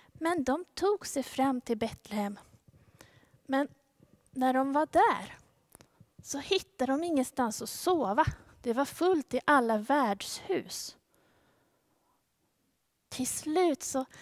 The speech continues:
var det någon som visade dem vägen till ett stall. De sa: "Här kan ni i alla fall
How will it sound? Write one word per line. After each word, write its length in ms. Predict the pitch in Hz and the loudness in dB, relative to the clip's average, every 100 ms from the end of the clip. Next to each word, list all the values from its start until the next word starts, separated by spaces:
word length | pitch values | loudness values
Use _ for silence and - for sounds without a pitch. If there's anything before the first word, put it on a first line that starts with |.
| - | -8
var 180 | - 277 | 4 8
det 80 | 285 | 8
någon 180 | 277 254 | 6 2
som 200 | 277 269 | 2 2
visade 320 | 277 - 254 | 2 2 2
dem 80 | 254 | 4
vägen 400 | 240 233 240 240 | 4 4 2 -4
till 180 | 247 240 | -2 -4
ett 120 | - | -4
stall. 600 | - - 277 196 196 226 - - - _ _ _ _ _ _ | -6 6 6 6 -2 -12 -16 -20 -20 _ _ _ _ _ _
De 160 | - 233 | -6 -4
sa: 300 | - 220 208 - - _ | 0 0 0 -4 -20 _
"Här 340 | - 208 226 196 | 0 8 8 8
kan 260 | - 202 | 2 -2
ni 60 | 196 | 0
i 60 | 196 | 0
alla 200 | 185 196 | 0 -2
fall 320 | - 202 | -2 -2